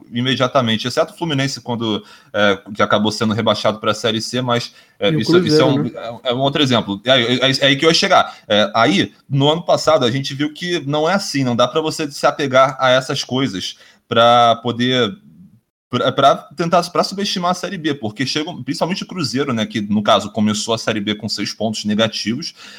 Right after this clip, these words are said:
Speaker 1: mas mesmo assim, se você começa a não pontuar, chega uma hora que você vê que vai, fica muito difícil e a cobrança pra você subir é muito, é muito maior, obviamente, com um time grande. Então,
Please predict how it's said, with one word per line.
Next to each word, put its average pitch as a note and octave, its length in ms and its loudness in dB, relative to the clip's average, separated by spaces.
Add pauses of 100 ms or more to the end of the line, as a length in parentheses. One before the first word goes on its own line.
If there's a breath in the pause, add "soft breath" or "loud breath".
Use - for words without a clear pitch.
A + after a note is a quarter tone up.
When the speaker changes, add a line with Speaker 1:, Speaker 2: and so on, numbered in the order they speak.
(120)
Speaker 1:
mas C#3+ 180 2
mesmo E3 240 -2
assim, F#3 240 -2
se C3 80 -6
você C3 220 -4
começa D3 600 0
a C3 120 2
não C#3+ 220 0
pontuar, D#3 640 2 (160 loud breath)
chega D3+ 260 -4
uma D#3+ 120 2
hora F3 160 4
que F#3 120 -10
você F3+ 300 -6
vê D#3+ 180 -6
que G3+ 480 -8
vai, C#3+ 340 -2
fica D#3+ 280 -6
muito D#3 240 -6
difícil E3+ 540 -4 (260 soft breath)
e C#3 100 -2
a C#3+ 60 4
cobrança D#3 480 0
pra C#3 120 -4
você C3+ 240 -6
subir C3 380 -4
é D3+ 60 0
muito, D3 540 -6
é B2+ 100 0
muito D3+ 240 -6
maior, E3+ 500 0
obviamente, C3+ 600 -2
com C#3 140 -12
um D3 40 -10
time E3+ 260 -14
grande. C3 400 -4 (380 loud breath)
Então, C3+ 580 0